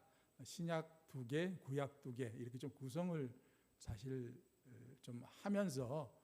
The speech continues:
이 본문들을 구성을 합니다. 그래서 오늘 우리가 마태복음,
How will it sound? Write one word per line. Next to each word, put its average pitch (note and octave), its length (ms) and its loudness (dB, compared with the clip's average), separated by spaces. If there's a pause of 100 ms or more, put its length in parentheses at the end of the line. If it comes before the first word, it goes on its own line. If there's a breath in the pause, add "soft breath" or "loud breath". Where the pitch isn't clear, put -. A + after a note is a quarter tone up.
(320 loud breath)
이 B2+ 400 0
본문들을 C3+ 640 2
구성을 B2+ 440 -2
합니다. C#3+ 360 -2
그래서 C3 280 2
오늘 D3+ 320 6 (600 loud breath)
우리가 B2+ 180 4
마태복음, C3+ 800 4